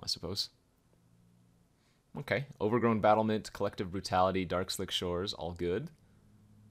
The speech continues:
I think we probably wanna take the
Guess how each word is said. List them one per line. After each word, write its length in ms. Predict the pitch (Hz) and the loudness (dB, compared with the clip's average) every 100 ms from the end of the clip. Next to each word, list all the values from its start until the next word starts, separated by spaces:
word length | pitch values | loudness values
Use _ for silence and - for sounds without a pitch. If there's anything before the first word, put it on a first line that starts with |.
| - - - - - - - - - - - - - - - - - - - | -20 -20 -20 -20 -20 -20 -20 -20 -20 -20 -20 -20 -20 -20 -20 -20 -20 -20 -20
I 800 | - - - - - - - - | -20 -20 -20 -20 -20 -20 -18 -12
think 160 | - | -6
we 80 | 113 | -2
probably 240 | - 98 | 4 4
wanna 140 | 95 90 | 4 2
take 220 | 92 | 2
the 80 | 90 | 0